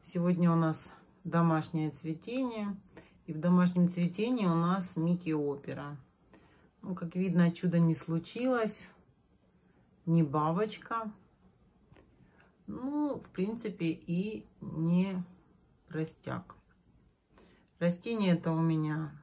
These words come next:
с историей. Покупала я его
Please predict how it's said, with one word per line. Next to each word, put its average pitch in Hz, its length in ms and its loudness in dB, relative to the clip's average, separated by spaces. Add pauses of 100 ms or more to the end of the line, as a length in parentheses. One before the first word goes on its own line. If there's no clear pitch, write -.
с - 120 -14
историей. 208 800 -2 (1000)
Покупала 165 560 0
я 151 360 2
его 147 360 -6